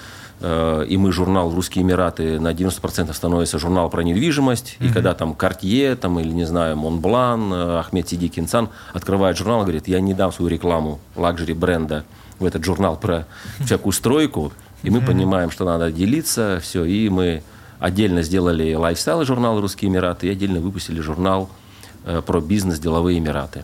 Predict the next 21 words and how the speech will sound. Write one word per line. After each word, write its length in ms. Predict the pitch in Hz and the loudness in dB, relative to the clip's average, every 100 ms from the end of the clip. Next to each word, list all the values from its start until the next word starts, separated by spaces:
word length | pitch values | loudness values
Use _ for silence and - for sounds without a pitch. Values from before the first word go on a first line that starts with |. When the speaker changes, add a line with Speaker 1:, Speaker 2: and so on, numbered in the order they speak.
| - - | -12 -4
Speaker 2:
А 100 | 101 | -2
вот 180 | 113 | 0
на 140 | 127 123 | 0 0
начальном 500 | 135 - 156 120 123 | 0 -2 -4 -2 -4
этапе, 440 | 135 117 107 101 104 | -2 -2 -2 -4 -4
где, 880 | 104 117 139 151 147 139 123 98 107 | -4 0 2 2 0 0 -2 -4 -6
где 180 | 107 139 | -2 -2
вы, 220 | 143 110 | -2 -4
где 200 | 110 131 | -2 -2
р-, 200 | 147 123 120 | -2 -4 -4
то 60 | |
есть 240 | 110 - - | -6 -6 -10
какой 240 | 120 147 | -6 -4
тираж 300 | 131 123 190 | 0 2 0
был, 160 | 175 117 | -2 -2
во-первых, 460 | 104 113 104 90 104 | -2 -2 -4 -4 -8
и 20 | |
где 360 | 95 110 127 | -4 0 2
вы 140 | 110 110 | 0 -2
их 80 | 113 | -4
распространяли? 680 | 110 - 120 113 98 80 | -6 -6 -2 0 -2 -4